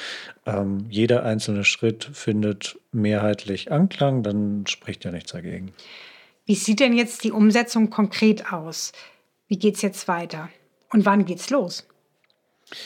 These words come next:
Speaker 1: Stimmt, das haben wir noch gar nicht gesagt. Es soll jetzt, ähm, nach den Osterferien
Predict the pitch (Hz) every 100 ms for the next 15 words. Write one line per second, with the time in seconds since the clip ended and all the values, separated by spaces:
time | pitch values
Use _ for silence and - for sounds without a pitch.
0 | - - - - 170 123 120 123 117 -
1 | 135 120 101 104 98 - - 120 135 127
2 | 127 - - - - 123 117 113 117 117
3 | 123 110 110 131 - 120 123 - 120 -
4 | 123 - 117 113 110 110 110